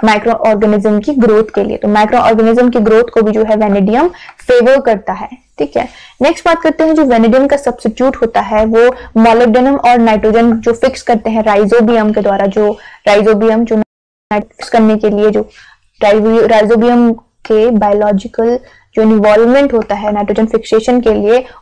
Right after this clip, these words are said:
उसमें जो है, ये important role play करता है आपका vanadium,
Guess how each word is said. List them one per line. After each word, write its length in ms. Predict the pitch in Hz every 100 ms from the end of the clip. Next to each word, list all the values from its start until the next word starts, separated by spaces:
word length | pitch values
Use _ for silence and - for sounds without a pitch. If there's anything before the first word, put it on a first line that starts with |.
| -
उसमें 260 | 285 285
जो 160 | 240 226 214
है, 160 | 202
ये 60 | 214
important 540 | 214 208 202 196 214
role 140 | 214 220
play 240 | 208 208
करता 280 | 214 202 -
है 160 | 202 220
आपका 480 | 214 - - - 370 - - -
vanadium, 720 | 220 220 220 247 220 208 226